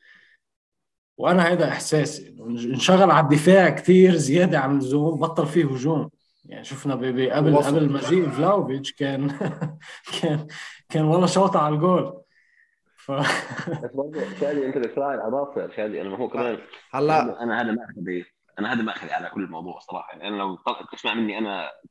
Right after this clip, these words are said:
Speaker 3: كحياتي، يعني أنا ب-، أنا، أنا بحضر مباريات اليوفي باستمرار، آه، وبشوف ال-، وشايف الموسم بشكل عام، آه،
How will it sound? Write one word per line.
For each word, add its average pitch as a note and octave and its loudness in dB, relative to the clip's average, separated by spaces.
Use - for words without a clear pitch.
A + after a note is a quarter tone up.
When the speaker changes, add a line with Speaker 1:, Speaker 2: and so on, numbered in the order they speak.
Speaker 3:
كحياتي، F2+ -12
يعني A2 -4
أنا A#2 -2
ب-، A2 -2
أنا، A#2 -4
أنا A#2+ -2
بحضر G2 -6
مباريات F#2+ -6
اليوفي G2 -8
باستمرار، - -18
آه، - -20
وبشوف B2+ -6
ال-، - -10
وشايف C3+ -6
الموسم A2 -8
بشكل A#2 -6
عام، F2 -4
آه، F#2 -18